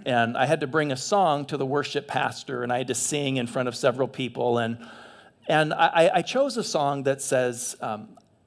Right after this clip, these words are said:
"I worship at your feet. I give my life to you. You are all I seek, my God, holy and true."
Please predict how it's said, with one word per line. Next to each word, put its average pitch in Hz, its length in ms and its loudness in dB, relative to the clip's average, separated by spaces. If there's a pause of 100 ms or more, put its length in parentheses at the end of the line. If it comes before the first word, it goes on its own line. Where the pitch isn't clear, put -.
(280)
"I 131 140 2
worship 151 640 -2
at 135 240 2
your 131 140 -2
feet. - 540 -12 (840)
I 123 100 2
give 139 340 -2
my 143 240 2
life 120 540 -2
to - 160 -12
you. 113 480 -10 (920)
You 147 460 0
are 139 220 4
all 143 380 4
I 151 180 2
seek, 117 560 -8 (640)
my 117 240 -2
God, 117 680 -4 (180)
holy 117 760 -6 (120)
and 107 220 -8
true." 120 460 -14